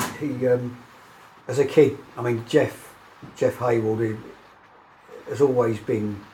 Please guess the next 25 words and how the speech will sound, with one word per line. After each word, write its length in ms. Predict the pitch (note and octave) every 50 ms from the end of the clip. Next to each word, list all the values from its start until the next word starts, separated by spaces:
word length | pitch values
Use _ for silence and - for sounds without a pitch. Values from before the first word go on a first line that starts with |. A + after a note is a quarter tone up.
| - - - - - - - - - - - - -
a 40 | -
funny 340 | - - C3+ A#2+ A2+ A2+ G#2+
man, 300 | G2+ A2 G2+ G2 F#2 F2 E2+ F2+
very 320 | G2+ B2 B2+ A#2 A2 G#2+
dry. 400 | G2+ G2+ A#2 A#2 G#2+ G2 F#2+ F#2 - - - - - - - - - - - - - - - - - - - - -
And 120 | C#3+ A#2+
as 100 | A#2 A2+
a 60 | A#2+ -
kid, 260 | - - B2+ A#2+ - - - - -
he'd 140 | A#2+ A#2+ C3+
always 320 | C#3 C#3+ C#3+ C3+ B2+ -
tell 200 | - - C#3 C3
us 160 | B2 A2 - -
these 220 | B2+ A#2 A2 G#2
war 280 | A2 B2+ B2+ B2 A#2+ A2
stories, 640 | - - - A#2 G2+ G2+ G2 G2 G2 G2+ G2+ G#2 - - - - - - - - - - - - - - - - - - - - - - - - - - - - - - - - - - - - - - - -
and 200 | A#2 A2+ A2+ -
always, 800 | - D#3+ D3 C3+ C3 C3 C3 B2 B2 B2 A#2+ A2+ - - - - - - B2+
you'd, 100 | A2+ A2 - - - - - - - - -
they'd 180 | B2+ A#2 G#2+
be 80 | - A2
funny. 380 | - - C3+ A#2+ G#2+ G2 F#2 F#2 - - - - - - - - - - - - - - - - - - - - - - - - - - - - - - - - - - - - _ - - - - - - - - - - - - - - - - - - - - C3+ C3 - -
But 180 | D3 B2+ C3+
when 260 | D#3 E3 F3 E3 D#3+
you, 380 | D3+ D3 D3 C#3+ C#3+ C3+ B2+ A#2+